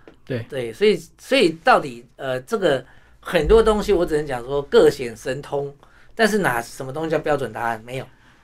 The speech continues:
Speaker 1: 对，因为疫情，所以大家的机会都来了，尤其是对小企业。
Speaker 2: 对。
Speaker 1: 嗯哼，
Speaker 2: 所以这
Speaker 1: 因为过去都被他垄断。
Speaker 2: 对，过去垄断嘛，过去他开了之后你就不，不想开旁边啊。
Speaker 1: 对，对，对。
Speaker 2: 现在呢，好吧，就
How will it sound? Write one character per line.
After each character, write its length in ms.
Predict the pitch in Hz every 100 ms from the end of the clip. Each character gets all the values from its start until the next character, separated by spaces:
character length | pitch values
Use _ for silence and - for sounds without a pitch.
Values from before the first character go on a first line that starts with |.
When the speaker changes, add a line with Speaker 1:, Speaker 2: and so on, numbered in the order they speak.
| _ _ - - -
Speaker 1:
对， 140 | 151 160
因 80 |
为 140 | 202 208
疫 100 | 202
情， 180 | 165 147
所 140 | 180
以 40 |
大 180 | 160 165
家 100 | 160
的 120 | 156
机 180 | 147 156
会 140 | 147 139
都 100 | 135
来 160 | 113
了， 60 | 101 - _ _
尤 120 | 156
其 160 | 156 160
是 140 | 160
对 240 | 160 165 147
小 220 | - 123
企 260 | - - 135
业。 200 | 120 110 - _ _
Speaker 2:
对。 160 | - 117 _ - _ _
Speaker 1:
嗯 160 | 143 123
哼， 180 | 117 113 -
Speaker 2:
所 120 | -
以 40 | 185
这 80 | 202
Speaker 1:
因 60 |
为 40 | 180
过 0 |
去 160 | 196
都 140 | 175 165
被 120 | 170
他 120 | 165
垄 200 | 151 120
断。 200 | 151 131 101 - - - -
Speaker 2:
对， 260 | 156 180 -
过 160 | 208 214
去 100 | 214
垄 140 | 160
断 180 | 196 165
嘛， 180 | 135 135
过 160 | 233
去 80 | 208
他 120 | 220
开 180 | 220 226
了 140 | 214
之 100 | 175
后 60 | 202
你 80 | 160
就 100 | 180
不， 160 | 185 170
不 120 | 175
想 120 | 170
开 140 | 139
旁 160 | 139 127
边 180 | 127 123
啊。 140 | 120
Speaker 1:
对， 220 | - 147 135
对， 160 | 135
对。 160 | 127 123
Speaker 2:
现 160 | 220
在 160 | 196 170
呢， 300 | 147 135 127 -
好 120 | 135
吧， 160 | 131
就 140 | 127